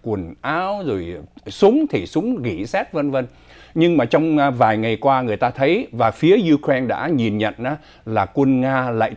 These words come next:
tập trung về Kherson khá nhiều. Ở, ở đây có cái dòng sông Dnipro đó, thưa quý vị, và, à, phía, à, tin tức mới nhất nói rằng đó, có thể xảy ra một cuộc chiến giao tranh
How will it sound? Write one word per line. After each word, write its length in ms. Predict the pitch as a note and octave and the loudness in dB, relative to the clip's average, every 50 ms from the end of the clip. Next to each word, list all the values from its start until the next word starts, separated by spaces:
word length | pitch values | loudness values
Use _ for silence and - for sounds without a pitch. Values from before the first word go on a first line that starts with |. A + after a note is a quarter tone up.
| - - | -2 -2
tập 180 | C3 - - - - | -2 -2 -4 -8 -2
trung 300 | - E3 D3+ C#3 C3+ B2+ | 2 2 4 4 4 2
về 220 | A2+ A2 G2+ F#2 E2+ | 2 2 0 0 0
Kherson 480 | - B2+ B2 A2+ - - A#2 G#2+ G2+ | -2 -2 -2 -2 -2 -4 -6 -6 -6
khá 220 | G2 - - G3+ D#4 | -8 -6 -6 -4 -2
nhiều. 280 | F4 C#4+ D#3+ B2+ G2 - _ _ _ _ _ _ _ _ | 0 2 2 2 0 -4 _ _ _ _ _ _ _ _
Ở, 200 | - G#2+ F2+ F#2 F#2 - - D#2+ | -6 -4 -4 -4 -6 -8 -10 -8
ở 120 | E2+ F#2 | -6 -4
đây 220 | G#2 A#2 B2+ B2+ B2 | 0 0 0 0 0
có 160 | B2+ A#2+ C#3+ - | -2 -4 -2 -2
cái 100 | E3+ C#3+ | -2 -2
dòng 200 | B2+ A2 F#2 F2+ | -2 -4 -4 -4
sông 220 | - A#2+ A2 B2 | -4 -4 -2 -2
Dnipro 420 | B2 A#2 F#2+ F#2 - A#2+ A#2+ A#2 A2+ A2 | -2 -2 -4 -2 0 2 2 2 2 0
đó, 80 | A#2 A#2+ - | -2 -6 -10
thưa 60 | A#2 A#2+ | -10 -8
quý 80 | A#2+ | -8
vị, 180 | A2+ G#2 G2 - - | -6 -6 -8 -8 -6
và, 260 | F#2 G2+ F#2 F2+ E2+ - - - - - - | -6 -4 -4 -4 -6 -8 -14 -20 -20 -18 -12
à, 260 | - F#2+ F#2+ F#2 E2+ F2 - _ _ _ _ _ | -10 -8 -8 -8 -8 -10 -14 _ _ _ _ _
phía, 340 | - - D3+ D#3 F3+ A3 C4+ D4+ C4+ - - _ _ _ _ | -4 2 6 6 6 6 6 4 0 -4 -10 _ _ _ _
à, 240 | - A#2 A#2+ A#2+ A#2 - - _ - - - | -6 -4 -4 -4 -6 -10 -14 _ -20 -2 2
tin 220 | - E3+ D#3 C#3+ | 4 4 4 4
tức 200 | - B3 A#3+ - | 2 0 0 0
mới 120 | G3 G#3+ B3+ | 0 2 4
nhất 220 | C4+ C#4+ C#4 - | 4 2 2 0
nói 220 | - F3 G3 A#3+ | -2 -2 -2 0
rằng 260 | A3 E3+ B2 G#2+ G#2+ A2+ | -2 -2 -2 -2 -4 -4
đó, 120 | C#3 D#3+ - - _ _ | -6 -6 -8 -12 _ _
có 300 | - D#3+ G3 B3+ D#4 - - - | 2 4 4 4 4 2 -2 -4
thể 300 | - B2 G#2 F2 F#2 G#2+ | -4 -2 -2 0 -2 -4
xảy 280 | - - F#2+ D#2+ F2 | -4 -6 -6 -6 -4
ra 340 | G2 B2 A#2+ A2+ A#2 A2 G2+ - - _ _ _ | -2 0 0 0 0 -2 -6 -10 -18 _ _ _
một 320 | A2+ G2+ F#2 - - _ - | -6 -6 -6 -6 -10 _ -8
cuộc 240 | - G2+ - - _ _ _ | -6 -6 -6 -8 _ _ _
chiến 480 | - - D3+ D#3+ F3 G#3 B3 C4 C#4 C4 - _ _ _ _ _ - - _ _ _ _ _ | -2 0 2 2 2 2 -2 -4 -6 -8 -12 _ _ _ _ _ -20 -20 _ _ _ _ _
giao 440 | - G#2+ A2 D#3 D3+ D#3 D3+ D3+ C#3+ C#3+ | -8 0 2 2 4 4 4 2 2 2
tranh 260 | - C#3+ C3+ B2+ B2 | 0 0 0 0 -2